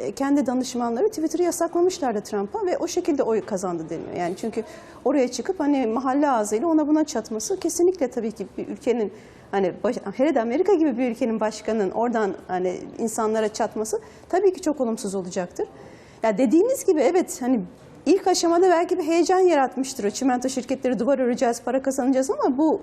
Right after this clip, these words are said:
çok tabii kısa vadeli, kısa ve belli bir sektör için belki bir kazanç olsa da ekonomi genelinde bunun yaratacağı, yani genel olarak korumacı politikaların yaratacağı hasar çok daha büyük olacaktır. Neden?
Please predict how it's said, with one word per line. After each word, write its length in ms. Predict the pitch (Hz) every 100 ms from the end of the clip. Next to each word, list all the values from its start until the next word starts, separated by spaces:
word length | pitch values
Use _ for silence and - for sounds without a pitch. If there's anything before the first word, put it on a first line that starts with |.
| -
çok 220 | 359 359
tabii 200 | 359 349
kısa 300 | - - 370
vadeli, 400 | 311 254 262 466
kısa 200 | - 415 - - - -
ve 140 | 370 269 - -
belli 280 | 254 311 427
bir 60 |
sektör 380 | 415 330 320 415
için 280 | 381 359 302
belki 320 | 262 247 -
bir 100 | 254
kazanç 380 | 262 247 247 247
olsa 300 | 220 262 - 453
da 140 | 277 - - -
ekonomi 440 | 214 - 285 370
genelinde 560 | 415 381 330 277 277 240
bunun 220 | 285 330
yaratacağı, 540 | 302 277 269 277 269 208
yani 140 | 190
genel 260 | 240 294 392
olarak 340 | 370 285 208 - - -
korumacı 440 | - 247 277 320
politikaların 720 | 494 440 392 370 330 285 262
yaratacağı 520 | 226 233 233 202 233 196
hasar 420 | 196 - 381 554 -
çok 240 | - 349
daha 120 | - 277 480
büyük 300 | 622 571 494
olacaktır. 400 | 311 262 247 240
Neden? 320 | 254 262 381